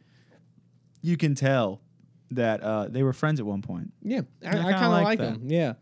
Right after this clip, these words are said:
Speaker 2: he was nice
Speaker 1: Yeah.
Speaker 2: to everybody pretty
Speaker 1: Yeah.
Speaker 2: much.
Speaker 1: Nick Cage's hair in this movie, I don't know if it's real or a wig,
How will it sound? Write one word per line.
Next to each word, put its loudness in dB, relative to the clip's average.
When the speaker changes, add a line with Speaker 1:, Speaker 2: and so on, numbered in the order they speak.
Speaker 2:
he -2
was 2
nice -2
Speaker 1:
Yeah. 0
Speaker 2:
to -4
everybody -4
pretty -8
Speaker 1:
Yeah. -4
Speaker 2:
much. -10
Speaker 1:
Nick 0
Cage's 2
hair 2
in -2
this -2
movie, 0
I 0
don't 2
know 6
if 2
it's -4
real 0
or 0
a 0
wig, -2